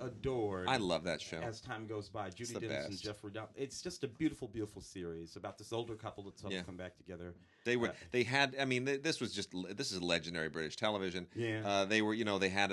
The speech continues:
Speaker 2: they had a romance, and then he went away to
Speaker 1: Went to
Speaker 2: war,
Speaker 1: war,
Speaker 2: and
Speaker 1: yeah.
Speaker 2: they had separate marriages, and years later they find each other in their twilight years and rekindle everything. And
Speaker 1: What's,
Speaker 2: it's
Speaker 1: what's so funny
Speaker 2: fabulous.
Speaker 1: about this is that all of this, this series, which I think is the,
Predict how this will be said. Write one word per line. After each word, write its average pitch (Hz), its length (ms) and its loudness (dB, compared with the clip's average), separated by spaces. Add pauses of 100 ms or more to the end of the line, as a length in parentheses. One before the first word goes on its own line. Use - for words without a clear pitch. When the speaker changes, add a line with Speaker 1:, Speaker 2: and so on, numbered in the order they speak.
Speaker 2:
they 95 100 4
had 95 200 2
a 95 40 2
romance, 98 720 4
and 95 160 0
then 95 140 4
he 95 180 -2
went 101 200 2
away 95 160 6
to 92 60 4
Speaker 1:
Went 104 140 4
to - 20 6
Speaker 2:
war, 113 100 8
Speaker 1:
war, 107 320 10
Speaker 2:
and 92 200 2
Speaker 1:
yeah. 98 60 -6 (180)
Speaker 2:
they 107 80 4
had 104 240 2
separate 117 320 2
marriages, 107 460 4
and 104 80 -4
years 107 260 4
later 104 300 6
they 101 120 4
find 104 280 2
each 101 160 0
other 95 240 4
in 95 100 2
their 92 160 2
twilight 95 480 2
years 92 400 2
and 87 240 -4
rekindle 90 480 -2
everything. 78 280 -2
And 92 100 -2
Speaker 1:
What's, 170 140 2
Speaker 2:
it's - 20 0
Speaker 1:
what's - 160 -2
so 170 60 2
funny 180 240 -2
Speaker 2:
fabulous. 151 100 -2
Speaker 1:
about 117 180 -2
this 120 180 -8
is 110 120 -10
that 117 180 -6
all 165 300 4
of 135 180 -6
this, 127 280 0
this 120 200 -6
series, 113 640 0
which 104 100 -10
I 95 40 -6
think - 180 -10
is 90 100 -10
the, 90 140 -10